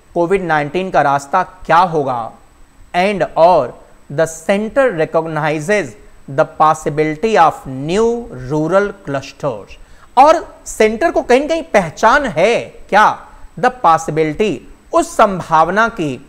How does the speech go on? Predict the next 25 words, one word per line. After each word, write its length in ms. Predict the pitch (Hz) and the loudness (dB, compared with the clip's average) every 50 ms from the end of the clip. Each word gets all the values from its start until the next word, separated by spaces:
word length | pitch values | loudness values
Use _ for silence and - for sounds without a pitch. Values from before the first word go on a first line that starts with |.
| - - - - - - | -20 -20 -20 -18 -6 0
of 260 | 156 165 156 160 - 147 143 151 | 0 0 0 -2 -6 -10 -6 -4
new 200 | 185 220 233 190 131 120 | -2 -2 -2 -4 -4 -4
rural 400 | 143 170 196 214 226 254 254 220 | -4 -4 -2 -2 0 0 -2 -2
clusters, 560 | - 196 175 160 - - - 156 131 117 107 - - - - - _ - | -2 -2 -2 -2 -2 -2 -4 -4 -4 -4 -6 -12 -16 -20 -20 -16 _ -8
कि 60 | 254 | -4
जो 140 | - 311 233 | -2 -2 -2
ग्रामीण 640 | 160 139 120 - 180 180 202 220 233 294 349 381 | -2 -4 -4 -2 0 2 2 2 2 2 2 2
इलाके 400 | 381 320 294 247 233 - - 226 | 4 4 4 4 4 2 2 0
हैं, 260 | 208 175 196 208 240 269 277 269 - - - _ - | 2 2 0 0 0 0 -2 -6 -10 -18 -18 _ -12
rural 600 | 131 123 120 139 202 254 285 302 320 349 381 339 | -12 -10 -4 0 2 2 4 4 6 6 4 4
clusters, 560 | - 254 226 202 - - - 208 147 113 98 - - - - - - 170 | 4 2 2 2 2 0 0 0 0 0 -2 -8 -18 -20 -20 -20 -4 0
वहां 240 | 185 214 262 302 220 165 131 131 | 0 2 2 2 0 -2 -4 2
गुच्छे 460 | 160 240 240 - - - - - 339 | 2 2 2 2 -4 -6 0 2 2
के 140 | 330 - 269 | 4 6 6
रूप 200 | 240 208 190 - - | 8 8 6 4 -2
में, 80 | 143 | -6
यानी 360 | 104 - - - - - 180 175 | -8 -10 -14 -18 -8 -6 -6 -6
समूह 720 | - - - - - 220 233 240 269 311 349 359 349 359 | -6 -8 -12 0 2 2 4 4 4 6 6 6 6 4
के 200 | 349 - 285 269 | 4 4 4 6
रूप 260 | 254 240 233 226 233 - | 8 8 6 6 4 0
में 160 | 214 233 240 233 | 0 0 0 2
क्या 100 | - 247 | 2 2
होंगे? 400 | 262 277 285 247 214 214 208 208 208 - - - - | 4 4 2 4 4 4 4 4 2 -4 -14 -18 -20
संक्रमण 680 | - - - - - 208 220 226 - 285 - - 330 302 | -18 -18 -6 0 0 0 0 0 2 4 4 6 6 6
होंगे। 580 | 208 202 233 262 269 240 208 185 165 151 147 | 4 2 0 0 2 2 2 2 2 -2 -6